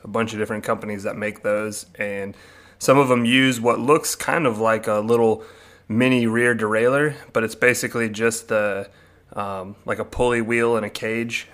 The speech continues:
uh, and that, that's what's used to keep the tension on the chain to keep it from, from bouncing off. Uh, so there, you can definitely convert almost any bike,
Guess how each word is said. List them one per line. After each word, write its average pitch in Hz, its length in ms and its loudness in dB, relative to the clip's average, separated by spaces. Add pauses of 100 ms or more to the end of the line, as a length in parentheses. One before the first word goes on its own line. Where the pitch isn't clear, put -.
(100)
uh, 107 520 -4
and 110 180 -4
that, 110 300 -4
that's 117 280 -2
what's 110 240 -8
used 110 300 -8
to 113 80 -12
keep 113 240 -10
the 110 60 -8
tension 110 560 -4 (460)
on 104 200 -6
the 104 80 -6
chain 107 320 -6
to 104 60 -8
keep 110 240 -8
it 107 100 -6
from, 98 440 -8 (160)
from 107 240 -8
bouncing 107 400 -4
off. 101 440 -6
Uh, 107 340 0
so - 140 -4
there, 147 320 2 (100)
you 156 100 -4
can 151 160 2
definitely 165 360 2
convert 117 760 0 (760)
almost 120 720 4
any 113 260 0
bike, 104 500 -4